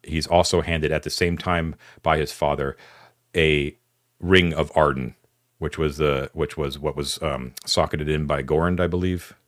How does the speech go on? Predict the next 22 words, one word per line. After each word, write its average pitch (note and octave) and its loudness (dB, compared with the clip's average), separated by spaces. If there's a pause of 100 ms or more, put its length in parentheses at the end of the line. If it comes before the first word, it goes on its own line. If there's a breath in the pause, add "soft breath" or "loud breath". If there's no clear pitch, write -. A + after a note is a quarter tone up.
(120)
Was - -10
it D2+ -8
Gorund F2 0
or D2+ 0
was C#2+ -6
it B1+ -14
Darius? B1+ -8
I - -18
think C#2+ -8
it - -4
was C#2 -6
Darius. - -10 (560 loud breath)
Um, A#1+ -8 (760)
in, C2 -6
uh, A#1+ -12 (640)
that, D#2+ -2
which D#2 -2
caused C#2+ 2
that C#2 -4
door C#2 2
to C2+ -4
open, - -6